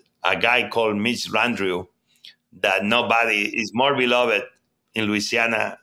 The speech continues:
and probably in America than Mitch Landrieu. And nobody knows New Orleans and Louisiana than Mitch Landrieu. And if you're gonna be helping people,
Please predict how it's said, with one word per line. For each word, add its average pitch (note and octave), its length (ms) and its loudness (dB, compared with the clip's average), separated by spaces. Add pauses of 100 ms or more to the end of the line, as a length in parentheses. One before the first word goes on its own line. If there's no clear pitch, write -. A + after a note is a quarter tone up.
(100)
and G#2+ 160 -6
probably C3+ 340 0
in A2+ 80 -2
America G#2+ 580 0
than G2 200 -4
Mitch A2+ 240 -4
Landrieu. A2 500 -2 (840)
And A#2 200 2
nobody B2 420 2
knows A2+ 760 0 (140)
New G#2+ 180 0
Orleans A#2 400 2
and G#2+ 100 0
Louisiana G#2 500 0 (120)
than A#2+ 420 0
Mitch G#2+ 200 -2
Landrieu. G#2 480 0 (500)
And A#2 120 2
if G#2+ 140 0
you're D#3 160 2
gonna C#3+ 180 2
be A#2 160 2
helping A#2 440 0
people, A#2+ 480 -4